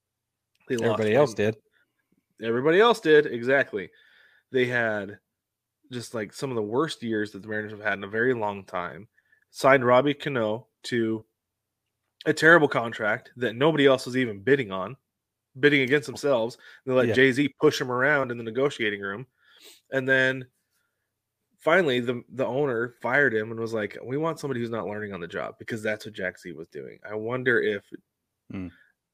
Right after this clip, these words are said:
Speaker 1: I'm not saying Dana Brown is learning on the job, but he's never been a G M before. He's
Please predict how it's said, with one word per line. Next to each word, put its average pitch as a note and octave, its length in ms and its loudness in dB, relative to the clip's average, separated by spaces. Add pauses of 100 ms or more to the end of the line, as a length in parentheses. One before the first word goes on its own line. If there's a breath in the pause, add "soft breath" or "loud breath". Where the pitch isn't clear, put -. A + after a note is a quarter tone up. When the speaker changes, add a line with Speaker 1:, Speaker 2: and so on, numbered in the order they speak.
(120)
Speaker 1:
I'm - 60 0
not E3 160 4
saying C#3+ 240 6
Dana B2 220 2
Brown A2 260 -2
is G2+ 80 -8
learning G#2 240 -8
on G2 60 -6
the G2 80 -10
job, G2 360 -2 (200)
but F#2+ 120 -6
he's A#2 160 -10
never A2+ 260 -2
been A2+ 160 -4
a G#2+ 60 -4
G G#2 200 -8
M G2 120 -10
before. F#2+ 380 -6 (1160)
He's A2 180 -4